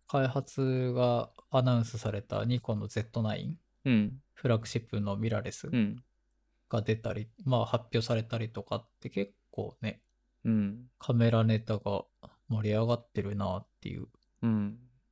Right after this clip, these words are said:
Speaker 2: もう相当その手軽にこう扱えるようなサイズだけれども、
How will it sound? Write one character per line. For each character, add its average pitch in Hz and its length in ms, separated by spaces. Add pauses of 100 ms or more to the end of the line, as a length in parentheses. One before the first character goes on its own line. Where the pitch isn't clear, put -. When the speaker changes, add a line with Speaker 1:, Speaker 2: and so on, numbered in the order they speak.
(540)
Speaker 2:
も 123 120
う - 40
相 143 320
当 135 260
そ 131 160
の 123 140
手 127 180
軽 131 880
に 123 260
こ - 220
う - 20
扱 - 300
え 120 60
る 123 80
よ 107 60
う - 20
な 104 100
サ - 180
イ 107 60
ズ 113 140
だ 113 100
け 104 140
れ 104 80
ど 107 120
も、 127 400